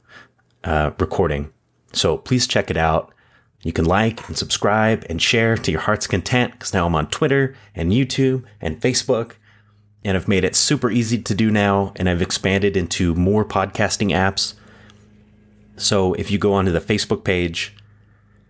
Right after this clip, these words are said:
which once again, if you go to my website, under this title,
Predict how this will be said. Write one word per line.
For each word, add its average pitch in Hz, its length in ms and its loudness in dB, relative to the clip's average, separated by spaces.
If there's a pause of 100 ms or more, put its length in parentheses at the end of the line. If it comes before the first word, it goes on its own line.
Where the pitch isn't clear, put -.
(100)
which - 160 -2
once 123 200 0
again, 117 200 2
if 98 120 -2
you 92 60 -6
go 120 100 2
to 120 60 2
my 117 120 4
website, 87 600 0 (120)
under 107 280 2
this 98 240 0
title, 87 560 0